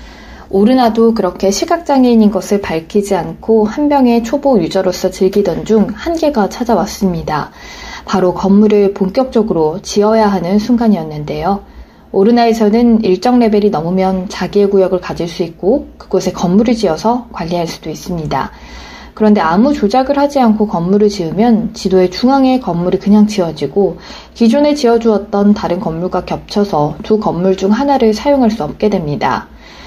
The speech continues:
상점 같은 건물은 여러 개를 지어야 하는데 모양이 똑같아서 그런지 보이스 오버로는 구별이 되지 않아서 곤란하기도 했죠.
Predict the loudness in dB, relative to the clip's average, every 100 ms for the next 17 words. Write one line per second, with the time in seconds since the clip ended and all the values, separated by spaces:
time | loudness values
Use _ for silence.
0 | -20 -16 -2 0 2 0 0 -2 0 2
1 | 2 0 0 0 2 2 2 2 2 0
2 | 2 2 2 2 2 2 0 -2 -2 0
3 | 0 0 0 2 4 2 0 -2 -2 -2
4 | 0 0 0 -2 -2 -2 -2 -4 0 2
5 | 2 2 2 2 0 2 2 2 0 -2
6 | -2 -2 -4 -4 -4 -4 -4 0 0 0
7 | -4 -2 2 2 2 -2 -10 -10 -10 -8
8 | -8